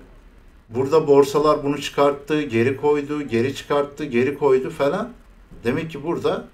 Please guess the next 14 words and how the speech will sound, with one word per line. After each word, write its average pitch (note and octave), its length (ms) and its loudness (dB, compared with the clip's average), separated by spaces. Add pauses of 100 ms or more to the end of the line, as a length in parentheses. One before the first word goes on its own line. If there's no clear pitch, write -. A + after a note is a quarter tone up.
(320)
manipülasyon C#3 800 -4 (160)
devam C#3 340 2
etmekte. C3 600 -6 (120)
Nereye C3 340 0
kadar F#2+ 280 -4
devam F#2+ 260 -6
edecek D#3+ 300 -10
onu B2+ 160 -4
da B2+ 120 -2
bilmiyorum. C3 500 -6 (960)
Dibin D3+ 420 -2
dibinin E3 480 -2
dibinin D#3+ 440 -4
dibi C3+ 420 -4